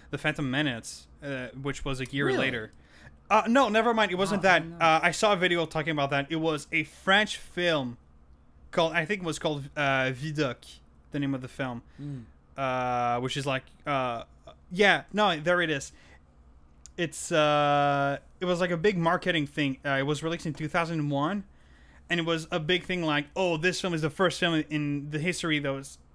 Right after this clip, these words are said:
Speaker 1: entirely filmed in digital."
Speaker 2: That's interesting. I,
Speaker 1: Yeah.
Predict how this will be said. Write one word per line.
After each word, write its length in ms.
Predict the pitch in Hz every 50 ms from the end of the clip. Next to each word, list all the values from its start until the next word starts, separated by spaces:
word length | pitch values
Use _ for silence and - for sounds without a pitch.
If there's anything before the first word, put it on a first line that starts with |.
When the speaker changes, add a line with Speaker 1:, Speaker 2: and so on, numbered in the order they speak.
| -
Speaker 1:
entirely 480 | 165 156 147 - - 165 160 156 147 139
filmed 340 | - - - 160 147 143 139
in 180 | 151 143 139 131
digital." 580 | - 156 160 151 143 143 127 123 120 117 - - - - - - - - - - - - _ _ - - - - - - - - - - - - - - - _ _ _ - - - - - - - - - - - - - - - - - - _ - _ _ - - - - - - - _ - _ _ _ - - - - - -
Speaker 2:
That's 160 | 196 208 -
interesting. 520 | 208 208 - 254 226 - - 143 113 98 -
I, 160 | 147 170 202 -
Speaker 1:
Yeah. 280 | 156 151 143 120 113